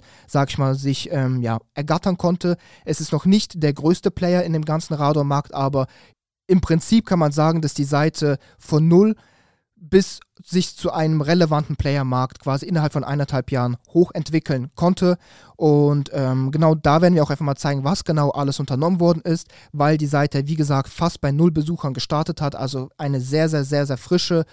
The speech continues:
noch nicht, sag ich mal, gut entwickelte Seite und was da alles so unternommen worden ist von uns, damit das jetzt so innerhalb von eineinhalb Jahren sich so entwickeln konnte und das Ganze auch natürlich mit überschaubarem Budget,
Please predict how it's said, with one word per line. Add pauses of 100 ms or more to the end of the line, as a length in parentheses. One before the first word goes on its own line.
(340)
noch
nicht,
sag
ich
mal,
gut
entwickelte
Seite (340)
und
was
da
alles
so
unternommen
worden
ist
von
uns, (220)
damit
das
jetzt
so
innerhalb
von
eineinhalb
Jahren (220)
sich
so
entwickeln
konnte (280)
und
das
Ganze
auch
natürlich
mit
überschaubarem
Budget,